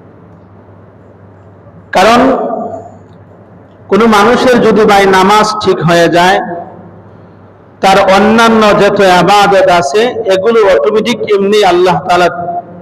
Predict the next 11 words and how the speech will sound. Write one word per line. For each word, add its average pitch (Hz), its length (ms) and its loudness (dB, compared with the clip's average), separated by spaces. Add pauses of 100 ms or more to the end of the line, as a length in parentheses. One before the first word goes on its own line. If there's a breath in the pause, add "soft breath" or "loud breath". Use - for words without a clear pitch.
(140)
ঠিক 214 180 0
হিসাবে 185 400 0
ধরে 156 260 2
নেবেন। 151 320 2 (1700 loud breath)
আর 226 280 2
যদি 262 160 2
মানুষের 247 500 2
নামাজ 240 500 2
ঠিক 214 140 0
না 196 200 0
হয়, 196 500 2